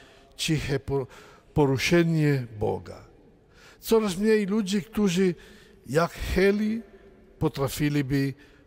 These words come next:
towarzyszyć dzisiejszym Samuelom w rozpozn-, z-, w rozpoznawaniu Bożego wołania. Uczyliby ich wrażliwości na głos Boga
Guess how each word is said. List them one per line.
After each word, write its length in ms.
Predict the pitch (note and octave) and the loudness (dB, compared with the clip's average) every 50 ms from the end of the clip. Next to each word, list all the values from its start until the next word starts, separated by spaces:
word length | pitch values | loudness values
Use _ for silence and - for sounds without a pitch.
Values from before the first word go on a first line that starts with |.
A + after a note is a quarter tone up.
| _ - | _ -2
towarzyszyć 880 | - D3 C3 C3+ B2+ A2 B2+ A#2+ G2+ - C3 C3 A#2+ - - - - - - | -2 0 2 2 0 0 -2 -4 -4 -6 -6 -8 -8 -8 -10 -14 -14 -14 -18
dzisiejszym 880 | G#2 G2+ A2 A#2 - - - D#3 D#3 D#3 - - - D#3 C#3+ C3+ C3 | -14 -12 -10 -10 -8 -4 -2 0 0 0 -2 -4 -6 -6 -6 -6 -6
Samuelom 760 | - - D#3+ C3 B2+ C3 C3+ C3 C3 B2+ B2+ B2 B2 B2 B2 A#2+ - - - - - _ _ _ _ _ _ _ _ - - | -8 -4 -4 -4 -2 0 0 0 0 0 0 -2 -4 -6 -10 -12 -14 -18 -20 -20 -20 _ _ _ _ _ _ _ _ -18 -14
w 100 | A2 - C#3 | -12 -6 -4
rozpozn-, 680 | D3+ D#3+ - - - - E3+ D#3+ B2 A#2+ C#3+ - - _ _ _ _ - | -2 -2 -2 -4 -6 -2 -2 -2 -2 -4 -8 -12 -14 _ _ _ _ -12
z-, 200 | C#3 A#2+ A2+ A#2 - - - _ - _ _ _ - | -10 -10 -10 -10 -14 -18 -20 _ -20 _ _ _ -18
w 160 | A#2+ A2 G#2+ | -16 -10 -2
rozpoznawaniu 1120 | D3 E3+ D3 - - - F3 D#3 A#2+ C3 D3 C3+ B2+ B2+ B2+ C3 C3 C3 B2+ B2+ B2 A#2+ A2+ - - - - - - - - - - - | -2 -2 -2 -2 0 0 0 0 2 0 -2 0 0 2 0 0 0 -2 -4 -4 -4 -4 -6 -10 -14 -20 -20 -20 -20 -20 -20 -20 -8 0
Bożego 440 | C3 C#3 C#3 A#2+ D3 C3+ B2 C3+ | 2 2 2 2 0 0 2 2
wołania. 680 | B2 A#2+ A#2+ A2+ A#2 B2 A#2+ A#2 G#2+ G#2+ G#2 G#2 G#2 - - - - - _ - _ _ _ _ _ _ _ _ _ _ _ _ _ _ _ _ _ _ _ - | 2 2 2 0 0 -2 -2 -2 -4 -8 -12 -12 -16 -18 -20 -20 -20 -20 _ -20 _ _ _ _ _ _ _ _ _ _ _ _ _ _ _ _ _ _ _ -4
Uczyliby 460 | - D#3+ - - - D#3+ D#3 D#3 D3 D3 | -2 -2 0 0 0 2 2 4 4 6
ich 440 | D3 D3 C#3+ B2+ - - - - - - - - - - - _ _ - | 4 4 4 0 -4 -8 -10 -12 -14 -18 -20 -20 -20 -20 -20 _ _ -4
wrażliwości 1120 | C3 C#3 C#3 B2+ - D3 C#3+ C3+ D3 E3+ F3+ E3 - - - - - - F#3 F3 F3 F3+ - - - - - - _ - _ _ - _ _ _ _ _ _ - | -2 0 0 0 0 -2 0 2 4 4 2 2 -2 -6 -6 -6 -6 -6 -6 -6 -8 -8 -12 -18 -20 -20 -20 -20 _ -20 _ _ -20 _ _ _ _ _ _ -4
na 160 | C#3 D3 C#3+ | 0 0 0
głos 300 | B2 B2+ D3 D3 C#3 A#2+ | 2 2 2 2 2 0
Boga 560 | A2 G#2+ D3+ D#3+ D#3+ D3+ C#3 E3 E3 E3 D#3+ | 0 0 2 2 2 0 0 -2 -2 -2 -4